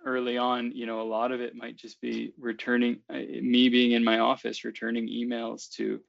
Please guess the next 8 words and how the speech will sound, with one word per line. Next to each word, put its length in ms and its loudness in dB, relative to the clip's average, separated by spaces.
instructors 760 -4
who 400 -2
had 300 2
questions 540 0
about 280 0
the 80 -6
procedures, 840 2
or 380 4